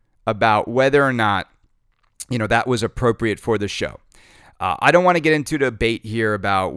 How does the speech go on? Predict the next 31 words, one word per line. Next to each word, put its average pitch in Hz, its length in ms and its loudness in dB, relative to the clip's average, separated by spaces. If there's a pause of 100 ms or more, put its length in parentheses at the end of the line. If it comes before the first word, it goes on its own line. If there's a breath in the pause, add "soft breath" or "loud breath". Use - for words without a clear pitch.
you 123 80 -2
know, 110 100 -2
what 127 260 0
can 139 140 -4
go 123 160 2
up 117 140 2
on 110 140 -2
a 95 60 -6
pinball 107 440 -4
machine 104 380 -8
in 95 120 -8
terms 101 300 -8
of, 95 240 -6
uh, 98 100 -10
how 127 220 0
a 123 80 4
woman 117 340 -2
is 98 100 -10
portrayed. - 720 -6 (1200 soft breath)
All 190 300 4
I'll 175 160 2
say 123 320 2
is 95 280 -4
this. - 500 -8 (400)
It 165 160 2
is 165 320 2
impossible 131 800 -2
now 85 420 -2 (260)
in 113 160 -4
twenty 123 400 -4
nineteen, 120 720 -6